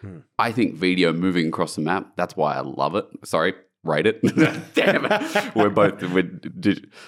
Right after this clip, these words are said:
Speaker 2: sorry, Dracos. Um, the,
Speaker 1: <laughs>
Speaker 2: the, the Lee Sin, I think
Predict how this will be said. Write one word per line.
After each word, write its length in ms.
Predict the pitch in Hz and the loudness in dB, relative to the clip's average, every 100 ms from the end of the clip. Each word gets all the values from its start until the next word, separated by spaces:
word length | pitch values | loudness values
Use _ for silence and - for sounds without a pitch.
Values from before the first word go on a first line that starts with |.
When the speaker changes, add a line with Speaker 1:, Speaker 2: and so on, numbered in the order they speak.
| - | -20
Speaker 2:
sorry, 380 | - - 85 71 | -8 -2 -2 -2
Dracos. 400 | - 73 - - - _ _ - | -6 -6 -6 -10 -16 _ _ -2
Um, 520 | 85 80 76 71 67 - _ _ - | 2 2 2 0 -4 -12 _ _ -4
the, 680 | 294 - 381 - 330 - | -2 0 0 0 -4 -4
Speaker 1:
<laughs> 40 | - | -2
Speaker 2:
the, 140 | 95 101 | 2 4
the 260 | 85 104 101 | 4 4 6
Lee 160 | 135 | 4
Sin, 460 | 175 - 98 87 71 - _ _ | 2 2 4 2 0 -10 _ _
I 80 | 87 | -2
think 260 | - 80 | 0 0